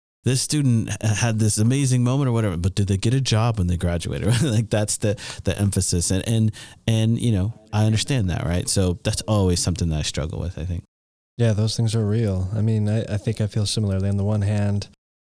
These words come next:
Speaker 2: oftentimes I feel just grateful to be doing something that I love to do, and, uh, which is to think
Speaker 1: Mm-hmm.
Speaker 2: and to read and to share and to listen to others and to,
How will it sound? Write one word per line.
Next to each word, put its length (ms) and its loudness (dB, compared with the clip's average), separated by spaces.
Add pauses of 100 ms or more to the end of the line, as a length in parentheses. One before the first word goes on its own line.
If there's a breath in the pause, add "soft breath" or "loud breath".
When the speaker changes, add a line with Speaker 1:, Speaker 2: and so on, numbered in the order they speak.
(140)
Speaker 2:
oftentimes 500 0
I 60 0
feel 200 -2
just 180 -4
grateful 400 -2
to 180 -6
be 120 -2
doing 280 0
something 360 -2
that 100 0
I 60 0
love 540 -2
to 80 -6
do, 280 -2 (260)
and, 420 -2
uh, 120 0
which 180 -2
is 160 -2
to 100 -4
think 580 -2 (220)
Speaker 1:
Mm-hmm. 440 2
Speaker 2:
and 100 4
to 100 0
read 560 0 (520 soft breath)
and 140 -2
to 60 0
share 760 0 (360 soft breath)
and 220 0
to 380 0 (180)
listen 400 0
to 100 -6
others 480 0
and 200 -2
to, 280 -2